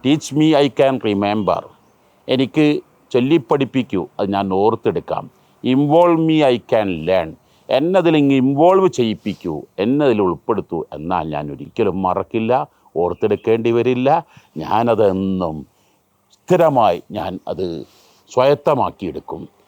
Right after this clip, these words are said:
ഈ ഒരു ശൈലിയിലേക്ക് നമ്മുടെ കുട്ടികളെ അധ്യാപിക, അധ്യാപകന്മാർ, ഉപ്പ ഉമ്മമാർ കൊണ്ടുവരാൻ ശ്രമിച്ചാൽ ആ കുട്ടികളൊക്കെ നമ്മുടെ സ്വപ്നങ്ങൾക്ക്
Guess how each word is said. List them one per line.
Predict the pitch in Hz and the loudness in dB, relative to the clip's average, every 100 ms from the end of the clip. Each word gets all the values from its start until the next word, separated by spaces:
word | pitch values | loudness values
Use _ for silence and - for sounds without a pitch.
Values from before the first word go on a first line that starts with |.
| _ | _
ഈ | 175 214 | -2 2
ഒരു | 151 | 2
ശൈലിയിലേക്ക് | 131 - 82 95 107 87 82 87 - 98 82 - _ _ _ _ | 0 -2 -4 -2 -4 -4 -2 -4 -4 -6 -6 -10 _ _ _ _
നമ്മുടെ | 95 92 110 107 | -2 0 0 0
കുട്ടികളെ | - 95 127 127 139 151 - _ _ _ _ _ _ _ _ _ _ - | -2 -4 0 2 2 2 -4 _ _ _ _ _ _ _ _ _ _ -8
അധ്യാപിക, | 98 92 131 127 127 | -4 2 2 4 0
അധ്യാപകന്മാർ, | 101 127 120 104 76 76 117 | 2 2 2 0 -4 -6 -6
ഉപ്പ | 123 - | -6 0
ഉമ്മമാർ | 143 104 98 110 95 76 - - - _ _ | 0 0 0 -2 0 -2 -6 -10 -18 _ _
കൊണ്ടുവരാൻ | - 131 113 117 92 90 | 0 0 2 2 2 0
ശ്രമിച്ചാൽ | - 98 92 - 95 67 60 - - _ _ _ - | -4 -6 -6 -4 -2 -2 -4 -10 -18 _ _ _ -2
ആ | 104 107 | 0 0
കുട്ടികളൊക്കെ | - 110 - 123 104 101 90 - 98 76 - _ _ _ - | -2 -8 -4 -2 0 2 0 0 0 0 -6 _ _ _ -6
നമ്മുടെ | 131 139 131 | -2 0 0
സ്വപ്നങ്ങൾക്ക് | 113 117 - 113 113 87 90 - 73 | 0 -2 -4 -2 -2 -2 -4 -6 -10